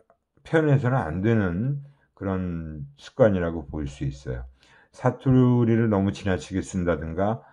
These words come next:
은어나 저속어를 사용하는 것도 안 되죠. 그래서, 어, 바람직한 부분은 표준어를 사용하면서 정확한 발음으로 절도 있게 말하는 것이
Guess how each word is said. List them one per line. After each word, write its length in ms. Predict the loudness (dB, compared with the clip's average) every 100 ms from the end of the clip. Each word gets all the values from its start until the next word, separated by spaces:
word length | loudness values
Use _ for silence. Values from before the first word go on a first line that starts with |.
| _ _ -20 _ 0
은어나 680 | 2 4 2 0 -2 -6
저속어를 540 | -4 -4 0 0 0 0
사용하는 480 | 0 0 0 -4 -4
것도 540 | -6 -4 0 0 -2 -12 _ -14
안 220 | -8 -8
되죠. 540 | -6 -8 -4 -4 -4 -10 _ _ _ _ _ _ -4
그래서, 600 | -2 4 4 4 -2 -12 _ _ _ _ -12
어, 180 | -10 -4
바람직한 720 | 2 4 4 4 4 4 4
부분은 760 | 0 0 2 4 2 0 -4 -8 _ _
표준어를 640 | -4 0 4 4 4 2
사용하면서 1040 | 0 2 2 0 0 -2 0 2 2 0 -10 _ -14
정확한 720 | -6 0 0 0 -2 -2 -2
발음으로 800 | 0 2 4 2 4 4 4 -2 _ _
절도 480 | -12 -8 -6 2 4
있게 300 | 4 6 4
말하는 460 | 6 2 0 0 -4
것이 640 | -4 0 2 2 0 -2